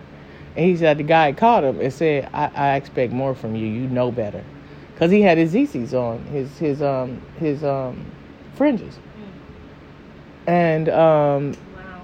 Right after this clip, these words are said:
Speaker 1: they, they understood, they knew, yeah, who they were. And he said he never stole again, you know,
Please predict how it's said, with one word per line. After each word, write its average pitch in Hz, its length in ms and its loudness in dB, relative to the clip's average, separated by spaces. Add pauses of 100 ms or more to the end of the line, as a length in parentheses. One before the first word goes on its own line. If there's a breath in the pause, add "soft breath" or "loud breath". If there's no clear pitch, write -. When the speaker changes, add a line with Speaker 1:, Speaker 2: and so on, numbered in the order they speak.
(120)
Speaker 1:
they, 175 220 8
they 147 280 4
understood, 165 600 4
they 147 160 4
knew, 190 320 -2 (420)
yeah, 165 280 0 (220)
who 185 160 4
they 156 180 4
were. 196 300 -2 (720 loud breath)
And 170 120 2
he 185 100 4
said 165 600 4
he 170 200 -2
never 160 240 0
stole 170 320 0
again, 156 580 0 (720)
you 165 140 4
know, 131 320 -2